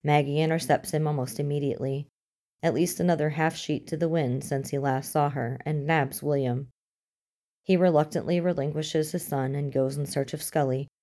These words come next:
hoping against hope that their tour of duty is almost over. He finds her eventually in the dining room, nibbling on crudités while talking to Tara and a portly brunette he doesn't recognize.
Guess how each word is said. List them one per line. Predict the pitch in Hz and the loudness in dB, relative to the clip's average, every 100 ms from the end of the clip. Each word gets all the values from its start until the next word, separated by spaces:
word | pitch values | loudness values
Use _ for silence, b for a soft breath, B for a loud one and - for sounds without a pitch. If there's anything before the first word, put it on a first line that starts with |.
| _ _ _ | _ _ _
hoping | 151 151 147 | 2 2 0
against | 147 156 151 - | 0 0 -2 -2
hope | 175 143 - - | 2 2 -2 -4
that | 151 - | -2 2
their | 139 | 0
tour | 139 175 165 | 2 0 2
of | 156 | 0
duty | 156 151 127 | 0 2 2
is | 127 147 | 0 -2
almost | 139 120 - | -2 -4 -2
over. | 151 123 127 139 _ _ _ _ _ _ _ _ _ _ - | -2 0 -2 -4 _ _ _ _ _ _ _ _ _ _ 0
He | 214 | 4
finds | 208 220 214 | 6 4 4
her | 226 | 2
eventually | 214 143 143 156 151 | 2 2 -2 -2 0
in | 147 156 | 0 0
the | |
dining | 156 151 147 131 | 0 0 0 -2
room, | 131 139 - _ _ _ - | -4 -6 -12 _ _ _ 2
nibbling | 151 143 147 143 | 2 4 2 2
on | 143 147 | 0 0
crudités | 156 139 135 147 135 131 | 0 0 0 0 0 -2
while | - 143 | -4 -4
talking | - 135 147 151 | -2 -2 -2 -4
to | 147 | -4
Tara | - 143 131 135 - | -2 -2 0 -2 -2
and | 156 | 2
a | 151 | 2
portly | - 170 - 165 | 4 2 2 -2
brunette | 156 147 147 - | 0 0 0 -2
he | 156 | -4
doesn't | 151 147 131 | -2 -2 -2
recognize. | 98 143 135 143 135 143 - | -6 -6 -6 -6 -6 -8 -12